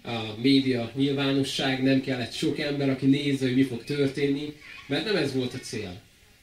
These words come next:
Tett egy nagyon érdekes dolgot, imádkozott.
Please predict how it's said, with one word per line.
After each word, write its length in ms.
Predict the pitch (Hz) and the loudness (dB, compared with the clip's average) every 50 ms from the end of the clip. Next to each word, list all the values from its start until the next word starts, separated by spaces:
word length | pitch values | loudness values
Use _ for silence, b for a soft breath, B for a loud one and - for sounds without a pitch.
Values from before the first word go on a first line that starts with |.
| _ _ _ | _ _ _
Tett 180 | - 226 - 190 | -2 -2 0 0
egy 100 | 160 156 | 0 0
nagyon 200 | 156 147 143 139 | 0 0 2 2
érdekes 420 | 139 135 131 - 139 131 120 - | 2 2 0 0 -2 -2 -2 -2
dolgot, 380 | - 135 123 113 107 104 - - | 0 0 0 0 -2 -4 -4 -2
imádkozott. 880 | - - - 131 123 120 - - 113 101 98 92 90 90 - - - | 0 0 0 0 0 -4 -4 -6 -6 -6 -6 -8 -10 -12 -12 -16 -20